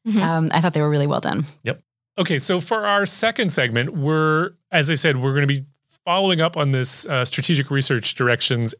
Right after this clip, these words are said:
Speaker 3: area, focus areas of the School of Public Health here. And so we're gonna talk a little bit about this article in the New York Times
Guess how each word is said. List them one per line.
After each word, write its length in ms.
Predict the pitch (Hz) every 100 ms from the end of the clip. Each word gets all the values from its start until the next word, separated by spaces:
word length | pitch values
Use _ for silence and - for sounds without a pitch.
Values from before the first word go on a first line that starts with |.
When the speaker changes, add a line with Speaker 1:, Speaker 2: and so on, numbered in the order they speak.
| _
Speaker 3:
area, 300 | 175 170 156
focus 340 | 151 196 180 175
areas 360 | 165 156 151
of 420 | - 147 135 127 - - - - - -
the 220 | 147 139 127
School 220 | - 156
of 60 |
Public 260 | 147 131 131
Health 200 | 131 120
here. 320 | - 151 151 -
And 260 | 151 147
so 140 | 135 170
we're 60 |
gonna 120 | 170 170
talk 280 | - 240
a 40 | 233
little 200 | 202 180
bit 200 | 175 175
about 720 | 165 131 147 143 147 143 143 -
this 480 | 160 135 143 127 - -
article 360 | 175 180 175 -
in 260 | 156 143
the 540 | 135 135 131 131 123 120 -
New 140 | 156
York 160 | 190 160
Times 600 | 156 151 107 104 131 -